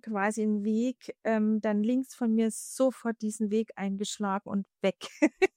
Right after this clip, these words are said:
Ich hab mich wirklich sehr erschrocken. Er hat mich aber nicht gesehen, zum Glück.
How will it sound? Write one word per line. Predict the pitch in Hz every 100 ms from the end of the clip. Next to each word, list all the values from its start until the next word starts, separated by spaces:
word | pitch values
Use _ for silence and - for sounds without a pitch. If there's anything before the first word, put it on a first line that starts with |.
| 466 - _ _ _ - - - 359 -
Ich | 277 302
hab | 269
mich | 247 240
wirklich | 240 240 226
sehr | 226
erschrocken. | 208 - - 220 - 240
Er | 208
hat | 233 233
mich | 226 220
aber | 208
nicht | 214 302 - -
gesehen, | 302 285 277 294
zum | 302 302 285
Glück. | - 262 262